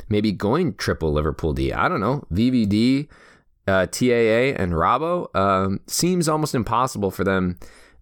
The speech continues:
um, to not be getting some sort of returns between the three of them in terms of attacking, and then furthermore, the clean sheet potential. Um, I don't know if it's something I would for sure do, but if you wanted to go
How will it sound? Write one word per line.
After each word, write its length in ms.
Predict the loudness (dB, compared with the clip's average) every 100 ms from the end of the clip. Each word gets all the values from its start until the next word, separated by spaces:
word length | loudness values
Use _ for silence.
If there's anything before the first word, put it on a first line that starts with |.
| -2
um, 220 | 0 0
to 100 | 0
not 400 | 0 2 0 -2
be 100 | -6
getting 240 | -2 -2 0
some 200 | -2 0
sort 200 | 0 0
of 80 |
returns 560 | -2 -4 0 0 0 -2
between 320 | -4 -2 -2
the 60 | -2
three 240 | 0 0
of 80 | 0
them 200 | 0 -2
in 100 | -2
terms 200 | -2 -2
of 60 | -2
attacking, 540 | -2 -2 -2 -4 -4 -4
and 100 | -2
then 140 | 0 0
furthermore, 540 | 0 0 0 -2 -2
the 100 | -4
clean 240 | -2 0 0
sheet 240 | -2 -4
potential. 500 | -4 -4 -2 -4 -4 -8 -16 -18 -6
Um, 200 | -4 -4 -2 0
I 120 | 2
don't 120 | 2
know 220 | 2 2
if 100 | 0
it's 160 | -4 -2
something 260 | -2 0
I 100 | 0
would 100 | 0
for 100 | -2
sure 180 | -2 -2
do, 400 | 0 0 2 0 -4 -14 -4
but 80 | -2
if 100 | 0
you 60 |
wanted 160 | 0 0
to 60 |
go 360 | 0 2 0